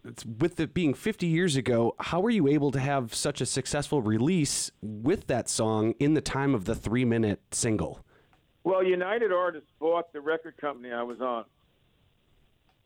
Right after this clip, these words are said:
Speaker 2: and they loved American Pie, and so they simply broke it down to a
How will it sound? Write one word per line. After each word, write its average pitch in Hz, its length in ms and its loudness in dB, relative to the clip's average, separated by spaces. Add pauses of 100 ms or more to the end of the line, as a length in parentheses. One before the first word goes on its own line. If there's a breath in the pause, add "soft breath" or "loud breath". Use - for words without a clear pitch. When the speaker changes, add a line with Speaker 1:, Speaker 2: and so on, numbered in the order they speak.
(160)
Speaker 2:
and 143 520 -4 (100)
they 196 380 0 (180)
loved 190 460 -4
American 151 480 -4
Pie, 123 480 -6 (1200)
and 147 220 -6 (160)
so 165 280 2
they 156 220 -6 (140)
simply 160 580 -4 (1200)
broke 185 300 0
it 175 120 -4
down 170 220 0
to 151 140 -2
a 135 40 -2